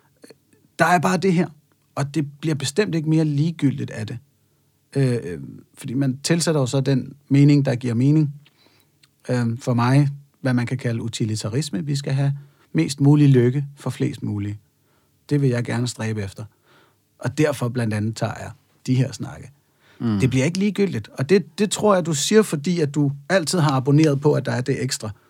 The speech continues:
Speaker 1: Og uden det ekstra, så virker det ligegyldigt. Det har jeg oplevet fra mange, der sådan tænker, "Jamen, hvad gør du med, med hele den der halvdel af hovedet, der bliver brugt på religion?" Og der er sådan, "Jamen,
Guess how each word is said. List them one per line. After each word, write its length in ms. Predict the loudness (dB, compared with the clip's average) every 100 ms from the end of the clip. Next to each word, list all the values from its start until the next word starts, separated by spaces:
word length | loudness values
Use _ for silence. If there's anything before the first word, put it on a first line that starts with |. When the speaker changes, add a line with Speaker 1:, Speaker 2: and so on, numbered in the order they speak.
| _ _
Speaker 1:
Og 160 | 2 4
uden 200 | 6 4
det 180 | 2
ekstra, 240 | 0 0 -2
så 200 | 2 4
virker 400 | 6 8 8 6
det 100 | 2
ligegyldigt. 500 | 0 -4 -8 -14 -20 _ -2
Det 80 | 2
har 80 |
jeg 60 | 2
oplevet 240 | 2 2 2
fra 80 |
mange, 260 | 2 2 2
der 60 | 0
sådan 160 | -2
tænker, 220 | -2 -2
"Jamen, 220 | -2 -4 -6 _ _ _
hvad 120 | -4
gør 180 | 0 2
du 80 | 4
med, 160 | 4 2 -4 _ _ _
med 100 | -4
hele 280 | 0 0 2
den 180 | 0 0
der 80 | -2
halvdel 520 | 0 0 0 -2 -2
af 60 |
hovedet, 280 | 0 0 2
der 80 | 0
bliver 180 | -2 -6
brugt 340 | -4 -6 -4
på 120 | -2 -2
religion?" 520 | -2 -6 -4 -6 -8
Og 60 | -8
der 80 | -6
er 40 |
sådan, 220 | -6 -6 -6
"Jamen, 220 | -8